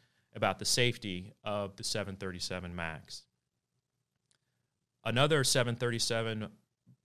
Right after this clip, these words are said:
uh, I'm sorry, another Boeing employee sent, uh, one of the Boeing test pilots an email, and it said, "Would you put your family on a Max simulator trained aircraft?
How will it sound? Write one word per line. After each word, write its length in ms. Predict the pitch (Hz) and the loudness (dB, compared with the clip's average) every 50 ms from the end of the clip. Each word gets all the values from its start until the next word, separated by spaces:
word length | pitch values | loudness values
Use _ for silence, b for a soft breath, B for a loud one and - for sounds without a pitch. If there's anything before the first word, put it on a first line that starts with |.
| _ _ | _ _
uh, 260 | - 110 104 104 98 - | -8 -6 -4 -4 -6 -6
I'm 80 | 113 117 | -6 -4
sorry, 240 | - 135 120 113 107 | -2 -2 -2 -2 0
another 240 | 110 131 139 120 | 0 0 0 -2
Boeing 400 | 95 - - 127 147 180 175 131 | -2 0 0 0 2 2 0 -2
employee 640 | 110 101 98 - - 98 92 90 87 87 87 90 101 - _ _ _ _ _ _ _ _ _ _ _ | -4 -6 -6 -8 -8 -6 -6 -6 -6 -6 -8 -10 -12 -16 _ _ _ _ _ _ _ _ _ _ _
sent, 440 | _ - - 127 117 113 110 - - _ _ _ - | _ 0 2 2 2 2 -2 -6 -12 _ _ _ -8
uh, 340 | 110 110 107 101 98 98 - - _ _ - | -4 -4 -2 -2 -4 -4 -8 -10 _ _ -12
one 140 | 117 117 117 | -6 -4 -4
of 80 | 107 | -4
the 60 | 107 | -4
Boeing 380 | 98 - - 120 120 117 110 107 | -4 -2 0 0 2 2 0 -2
test 340 | - - - 156 156 - - | -2 0 0 0 0 0 -4
pilots 440 | - - 110 101 98 95 95 92 - | -4 -4 -2 -2 -2 -4 -6 -6 -6
an 180 | 110 101 - - | -8 -8 -6 -2
email, 540 | 123 135 131 120 101 92 87 85 85 95 - _ _ _ _ _ _ _ _ _ _ _ _ _ _ _ _ _ _ | -2 0 0 0 -2 -2 -4 -6 -8 -12 -14 _ _ _ _ _ _ _ _ _ _ _ _ _ _ _ _ _ _
and 120 | - 113 113 | -4 -2 -2
it 120 | 110 - | 0 0
said, 560 | - - - 131 117 110 107 104 101 101 107 - - _ _ _ | 2 2 4 4 4 4 2 0 -2 -4 -8 -14 -18 _ _ _
"Would 180 | - 123 120 147 | -10 -6 -2 -2
you 80 | 160 | -2
put 240 | 160 - - - - | -2 0 -2 -2 0
your 120 | 147 147 | 0 -2
family 520 | 135 - - 127 127 131 131 139 143 147 131 - | -2 0 0 2 2 2 2 0 0 -2 -2 -2
on 160 | - 110 107 | -4 -2 -2
a 60 | 104 | -2
Max 320 | 101 101 110 117 117 120 - | -2 0 2 0 2 2 0
simulator 500 | - - 120 120 120 120 120 120 120 120 | -2 0 -2 -2 -2 0 0 0 0 -2
trained 380 | 120 - - 117 117 120 110 - | -4 -4 -4 -4 -2 -4 -4 -4
aircraft? 680 | 101 107 120 131 127 - 131 135 143 151 151 - - | -2 -2 -2 -2 -2 -4 -4 -2 -2 -4 -6 -10 -20